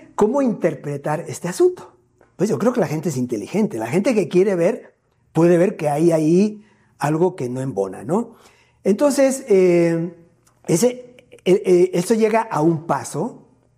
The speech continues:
¿Y en qué consistía, digamos, en co-, en qué consistía el truco fundamental? En la palabra actas. Y paso entonces a responder a tu pregunta, ¿cómo se vota en Venezuela? En, en Venezuela se vota por medio de máquinas automáticas, ¿no?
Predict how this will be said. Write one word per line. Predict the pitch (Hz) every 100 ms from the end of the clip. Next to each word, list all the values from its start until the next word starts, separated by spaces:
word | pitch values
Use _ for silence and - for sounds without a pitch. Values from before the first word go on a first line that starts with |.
| _ _ _ _ _ _ _ _ -
¿Y | 233 254 233
en | 233
qué | 311
consistía, | 320 233 226 - 240 262
digamos, | 214 208 220 220 214 - _ _ _ _ _ _ _ _ _ _ -
en | 180
co-, | 254
en | 277 269 180
qué | 262
consistía | 262 214 - 220
el | 208 202 -
truco | - 247 - 165
fundamental? | - 143 139 131 123 123 - 120 110 117 _ _ _ _ _ _
En | 175 170
la | 165
palabra | 165 185 202 196 -
actas. | 160 - - - - - - _ _ _ _ _ _ _ _ _ _ _ _ _ _ _ _ _ _ _ -
Y | 214
paso | 262 247
entonces | 247 233 226
a | 202
responder | 170 170 180 196
a |
tu | 190
pregunta, | 185 190 190
¿cómo | 190 190
se | 175
vota | 160 175
en | 151
Venezuela? | 135 139 139
En, | 175
en | 226 185
Venezuela | 196 254 277
se | 233
vota | 208 226 240 -
por | 170 160
medio | 180 185
de | 165 151
máquinas | 156 165 143 123 107
automáticas, | 113 113 110 117 - - - -
¿no? | 180 240